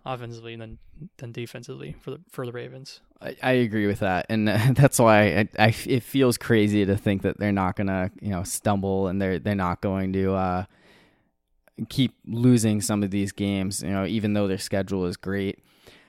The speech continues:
Speaker 2: Uh, I do think that they can turn things around with Lamar Jackson because he is the reigning M V P. He is a great quarterback, but their offensive line has, uh, certainly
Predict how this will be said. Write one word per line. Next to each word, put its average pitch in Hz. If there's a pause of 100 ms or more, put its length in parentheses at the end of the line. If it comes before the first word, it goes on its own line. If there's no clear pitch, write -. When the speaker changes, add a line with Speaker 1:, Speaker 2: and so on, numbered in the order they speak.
(240)
Speaker 2:
Uh, 98
I 117
do 123
think 110
that 110
they 107
can 101
turn 104
things 104
around 98
with 101
Lamar 107
Jackson 113
because 101
he 107
is 107
the 110
reigning 104
M 104
V 101
P. 104
He 104
is 104
a 101
great 98
quarterback, 101
but 92
their 104
offensive 101
line 92
has, 85
uh, 76
certainly 95